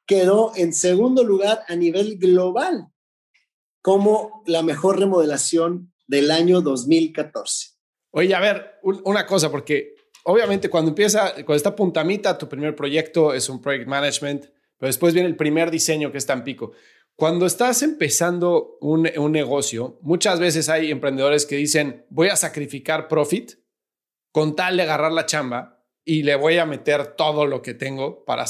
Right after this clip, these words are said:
Speaker 2: que esa chamba después se-, que me genere más negocio". O sea, que hable de mí ese trabajo. Este, hay muchos otros que dicen, "No, nunca debes de sacrificar profit, siempre debes de posicionarte en el mercado con tu costo, como va a ser hacia adelante,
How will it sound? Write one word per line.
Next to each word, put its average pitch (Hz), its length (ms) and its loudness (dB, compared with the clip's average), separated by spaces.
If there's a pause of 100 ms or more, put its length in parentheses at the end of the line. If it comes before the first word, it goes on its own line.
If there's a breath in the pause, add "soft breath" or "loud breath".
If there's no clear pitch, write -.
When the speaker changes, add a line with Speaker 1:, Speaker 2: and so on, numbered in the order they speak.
(100)
Speaker 2:
que 156 100 0
esa 151 220 0
chamba 147 580 -2
después 135 600 0
se-, 156 160 -8
que 127 160 -14
me 127 120 -8
genere 143 320 -4
más 143 180 2
negocio". 165 360 0
O - 300 -20
sea, 147 200 -2
que 165 100 -2
hable 180 260 0
de 143 120 0
mí 139 160 -2
ese 113 140 -8
trabajo. 110 360 -10 (500 soft breath)
Este, 147 440 0
hay 185 140 0
muchos 202 340 2
otros 196 240 -2
que 170 80 -4
dicen, 156 320 0
"No, 165 360 0
nunca 160 300 0
debes 170 200 4
de 147 60 -2
sacrificar 131 580 -4
profit, 143 320 -2
siempre 143 300 -2
debes 139 180 0
de 120 60 -6
posicionarte 131 680 -6
en 131 60 -6
el 123 40 -6
mercado 143 480 -4
con 120 220 -8
tu 135 140 -8
costo, 196 360 2
como 135 220 -6
va 147 80 2
a 139 60 -2
ser 143 180 0
hacia 127 220 -4
adelante, 123 460 -4